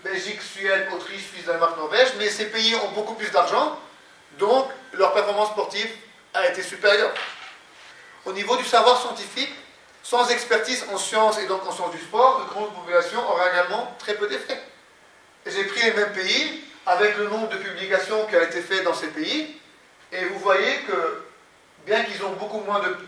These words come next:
d'habitants, ils ont publié beaucoup plus que ces autres pays, et leurs résultats sportifs ont été meilleurs. Intérêt politique,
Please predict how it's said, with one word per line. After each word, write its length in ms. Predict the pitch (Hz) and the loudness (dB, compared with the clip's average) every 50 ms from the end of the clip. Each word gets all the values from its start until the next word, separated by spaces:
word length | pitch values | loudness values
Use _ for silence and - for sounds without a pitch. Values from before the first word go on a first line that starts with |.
| - - | -6 -4
d'habitants, 540 | 165 160 160 175 175 - 254 - - - - - - - - 180 | -2 -2 -2 -2 2 2 2 2 2 -2 -6 -12 -18 -20 -18 -14
ils 140 | - 196 | -6 -4
ont 260 | 208 202 208 208 208 - - - - - | -2 -2 -2 -2 -4 -8 -12 -16 -18 -14
publié 360 | 202 196 170 180 202 220 240 240 | -12 -10 -8 -4 -2 -2 -2 -2
beaucoup 240 | 247 226 - - | -4 -6 -6 -8
plus 180 | - 247 254 247 | -10 -10 -10 -8
que 140 | - 214 196 | -6 -6 -6
ces 120 | 180 170 | -4 -2
autres 160 | 190 190 190 | -2 -4 -2
pays, 400 | 165 165 160 165 185 214 214 - - 185 | -6 -8 -8 -6 -6 -8 -8 -8 -8 -2
et 60 | 185 | 0
leurs 160 | 185 185 185 190 - - - | 0 0 0 -4 -10 -8 -4
résultats 280 | 165 170 165 208 - - | -4 -2 0 -2 -2 -2
sportifs 320 | - - - 202 190 185 | -4 -6 -6 -8 -8 -6
ont 100 | 175 165 | -4 -4
été 360 | 160 156 165 175 180 175 - - - - - - - 170 | -4 -2 -2 -2 -2 -2 -6 -10 -16 -20 -20 -14 -6 -4
meilleurs. 280 | 180 180 170 147 - - - - - - - - - - - - - - - - - - - - - - - - - - - - - - - - - - - - - - - | -2 0 0 -2 -2 -6 -10 -14 -18 -20 -20 -20 -20 -20 -20 -20 -20 -20 -20 -20 -20 -20 -20 -20 -20 -20 -20 -20 -20 -20 -20 -20 -20 -20 -20 -20 -20 -20 -20 -20 -20 -4 4
Intérêt 380 | 220 240 247 247 254 247 262 262 | 4 4 6 6 6 6 6 6
politique, 520 | - 240 254 247 240 233 208 214 226 - | 6 2 0 0 -2 -4 -4 -6 -6 -6